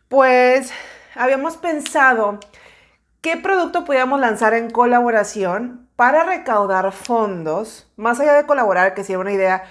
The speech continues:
que desde hace mucho me latía colaborar con Chantería, porque pues yo conozco súper bien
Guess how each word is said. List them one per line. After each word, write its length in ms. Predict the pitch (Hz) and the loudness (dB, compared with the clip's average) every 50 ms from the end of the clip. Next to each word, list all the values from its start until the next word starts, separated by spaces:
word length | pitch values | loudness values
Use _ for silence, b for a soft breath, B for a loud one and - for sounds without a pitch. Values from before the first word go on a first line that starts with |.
| B B B B | B B B B
que 120 | - 214 214 | -4 -2 -2
desde 120 | 202 190 | -2 -2
hace 100 | 180 - | -6 -6
mucho 300 | 202 208 208 196 - 226 | -6 -6 -6 -6 -6 -4
me 80 | 208 208 | -2 0
latía 320 | 196 190 180 185 180 175 | 0 0 0 0 -4 -4
colaborar 320 | - 202 190 185 180 180 175 | -2 -2 0 0 0 -2 -2
con 140 | 196 190 | -6 -8
Chantería, 420 | 180 202 185 196 214 226 226 226 220 | -8 -8 -4 -4 0 0 0 0 0
porque 180 | 233 233 202 | -4 -8 -8
pues 160 | 185 - 175 165 | -8 -10 -8 -6
yo 120 | 175 170 | -6 -6
conozco 260 | - 185 185 175 202 | -6 -8 -8 -6 -8
súper 380 | 208 - 233 214 220 - 220 214 | -8 -4 -6 -6 -2 -2 -2 0
bien 280 | 208 202 196 190 190 | 2 2 2 0 0